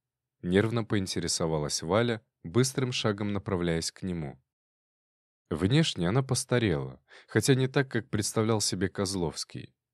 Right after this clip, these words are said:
Добавилось морщин вокруг глаз и на шее, сутулость стала заметно сильнее. Укоротилась стрижка,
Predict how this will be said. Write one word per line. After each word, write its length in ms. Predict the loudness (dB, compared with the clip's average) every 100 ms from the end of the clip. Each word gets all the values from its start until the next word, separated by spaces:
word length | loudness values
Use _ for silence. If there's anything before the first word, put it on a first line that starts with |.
| _ _
Добавилось 600 | 2 4 6 4 2 0
морщин 420 | 0 -2 -2 -4 -4
вокруг 380 | -6 -4 -4
глаз 320 | 0 -2 -2 -4
и 100 | -8
на 160 | -6 -8
шее, 460 | -4 -2 -4 -6 _ _ _
сутулость 680 | -2 0 2 4 4 0 -6
стала 380 | -8 -2 0 0
заметно 480 | 0 -2 -2 -4
сильнее. 640 | -4 -2 -4 -4 -6 -8 -12 _ _ _ _ _
Укоротилась 640 | -6 2 4 4 2 0 -2
стрижка, 640 | -2 0 0 -2 -6 -8